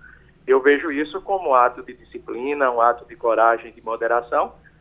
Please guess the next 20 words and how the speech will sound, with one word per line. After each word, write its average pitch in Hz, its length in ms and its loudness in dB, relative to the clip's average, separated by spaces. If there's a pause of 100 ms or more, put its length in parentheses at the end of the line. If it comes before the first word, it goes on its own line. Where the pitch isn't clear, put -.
(140)
porque, 151 300 -2
de 170 180 -8
fato, 151 520 2
as 135 180 2
suas 117 640 -4
opiniões, 131 680 -6
mesmo 131 360 -8
que - 100 -20
sejam 117 320 -2
opiniões 110 540 -8
relevantes, 120 520 2 (440)
estavam 131 420 4
gerando 135 540 2
alguns, 123 440 -6
eh, 123 240 2
alguns 120 340 -2
conflitos 131 800 -10
no 123 100 -8
governo 123 420 0
Bolsonaro, 135 540 4